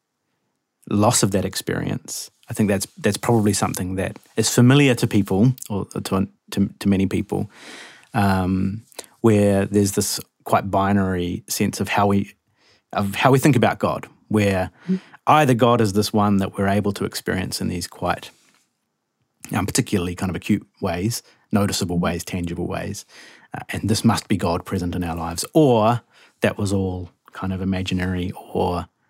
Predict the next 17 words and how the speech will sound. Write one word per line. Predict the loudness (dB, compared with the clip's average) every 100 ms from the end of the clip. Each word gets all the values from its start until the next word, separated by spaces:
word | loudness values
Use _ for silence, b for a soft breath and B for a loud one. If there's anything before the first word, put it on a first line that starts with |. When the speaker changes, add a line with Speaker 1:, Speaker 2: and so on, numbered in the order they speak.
| _ _ _
Speaker 1:
um, | -6 -4 -6 -4
atmosphere | -6 -4 -4 -4 -4 -4 -6 -8
or | -6 -4 -4 -2
<laughs> | -2 -2 -4 -4 -10 -4 2
whatever | 4 6
else | 4 2 -2 2
we | 4
might | 4 4
want | 0
to |
call | 2 2 2
it. | 0 B B
And | 2 4
now | 4 2
I | 2
realize | 0 0 -2 -4 -6
that | -8 -10